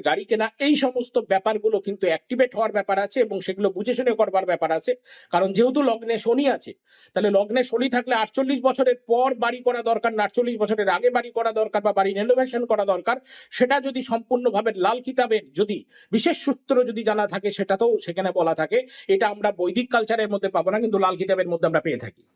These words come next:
জ্যোতিষশাস্ত্রের সমস্ত বই অধ্যয়ন করা উচিত এবং সেখান থেকে যেটা যুক্তিযুক্তভাবে যেই জায়গাগুলো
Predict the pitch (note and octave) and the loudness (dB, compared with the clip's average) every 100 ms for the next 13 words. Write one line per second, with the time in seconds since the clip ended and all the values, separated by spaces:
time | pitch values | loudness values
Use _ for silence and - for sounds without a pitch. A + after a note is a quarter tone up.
0 | _ _ _ _ _ _ - - _ _ | _ _ _ _ _ _ -20 -20 _ _
1 | _ D3+ F#3+ C4 - B3+ - C4 F#3+ G#3+ | _ 0 2 2 0 0 0 -2 0 2
2 | B3 - C4+ A#3+ F#3 G3 A3 F#3 F3 A3+ | 2 2 0 0 2 2 0 -2 -2 -2
3 | A3 G#3+ G#3+ F#3+ B3 A#3 G3 F#3 G3+ G3 | 0 0 2 0 -2 -2 -2 -2 -2 0
4 | B3 B3+ G#3+ G3 F#3+ D3 E3 - B3 A#3+ | 0 0 0 0 0 0 -2 -2 -2 -2
5 | A#3+ - G#3+ A3 G3+ G3 F#3+ F3+ F3+ F3+ | -2 0 0 2 2 0 0 0 0 0
6 | E3+ | 0